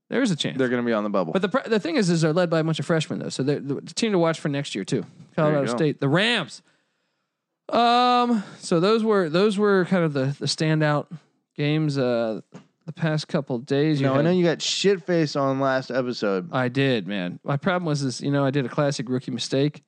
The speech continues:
Speaker 2: Hmm.
Speaker 1: Didn't eat much that,
Speaker 2: Yes.
Speaker 1: that day, and you kept feeding me shots like the, like the, like the douchebag you are.
Speaker 2: <laughs> Well, w-, my point is you're fucking nursing right now.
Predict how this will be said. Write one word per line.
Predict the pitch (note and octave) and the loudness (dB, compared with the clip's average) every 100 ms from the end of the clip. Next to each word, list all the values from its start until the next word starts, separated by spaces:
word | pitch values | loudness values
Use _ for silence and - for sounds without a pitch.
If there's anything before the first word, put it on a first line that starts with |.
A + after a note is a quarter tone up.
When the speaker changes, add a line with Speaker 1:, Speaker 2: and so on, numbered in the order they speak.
| G#2 | -12
Speaker 2:
Hmm. | G#2+ F2 E3+ E2 - - | -8 -6 -6 -8 -12 -4
Speaker 1:
Didn't | G#3 F#3+ | -2 -2
eat | - F3 - C#3 | -4 -8 -6 -6
much | D2 - - | -4 -6 -14
that, | - _ - B2+ | -16 _ -4 -4
Speaker 2:
Yes. | - | -4
Speaker 1:
that | C#3+ C3 | -6 -2
day, | A2 G#2+ | -2 -2
and | F#2 A#2 | -2 -2
you | C3+ E3 | -2 0
kept | D3 - | -4 -2
feeding | E3+ F3 | -2 0
me | D3+ | -2
shots | - E3 D3+ - | -2 0 0 -2
like | A2 | -8
the, | - G2 | -8 -8
like | A#2+ A#2 | -6 -6
the, | - - | -8 -8
like | A#2 A#2 | -8 -8
the | A2+ G#2 - | -8 -10 0
douchebag | B3+ D#4+ - A#3+ G#3 E3+ | 2 2 2 0 0 0
you | F#3 C#3+ | 2 2
are. | A2 A#2+ E5+ - | 0 -4 -10 -14
Speaker 2:
<laughs> | - - - _ _ _ _ _ _ _ _ - | -14 -12 -18 _ _ _ _ _ _ _ _ 0
Well, | D3 D#3+ | 4 4
w-, | C#3+ C3+ | 2 -2
my | B2 C#3 | -2 -2
point | B2 E3+ D#3 | 0 0 0
is | C3 A2 | 0 0
you're | A2 | -2
fucking | - D#3 D3 C#3+ B2+ G#2 A#2 | -2 2 2 0 -8 -6 -4
nursing | A#2+ B2 - A2 | 0 -2 -2 -4
right | G#2 F#2+ E2 | -2 -2 -4
now. | F#2+ F2 | -6 -6